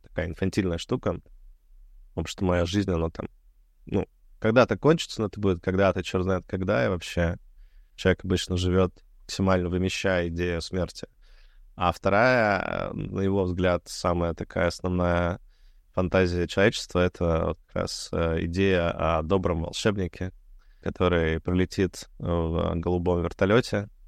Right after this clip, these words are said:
покажет кино, подарит, э, эскимо и заодно решит все проблемы. И мне кажется, частый запрос на разные такие спиритуальные, психологические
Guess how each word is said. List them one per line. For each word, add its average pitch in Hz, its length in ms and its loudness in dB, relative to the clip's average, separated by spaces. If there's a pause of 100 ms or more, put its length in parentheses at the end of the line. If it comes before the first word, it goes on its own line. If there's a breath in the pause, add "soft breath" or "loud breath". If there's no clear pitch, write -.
(760)
покажет 87 460 2
кино, 113 480 2 (180)
подарит, 90 640 0
э, 87 380 -4
эскимо 104 580 0 (140)
и 90 220 2
заодно 87 360 0
решит 87 280 -4
все - 160 -6
проблемы. 90 520 0 (800)
И 92 160 0
мне 92 180 4
кажется, 87 840 2
частый 95 540 2
запрос 95 520 0
на 87 120 0
разные 90 380 0
такие - 260 -8
спиритуальные, 90 1080 2
психологические 87 1200 -4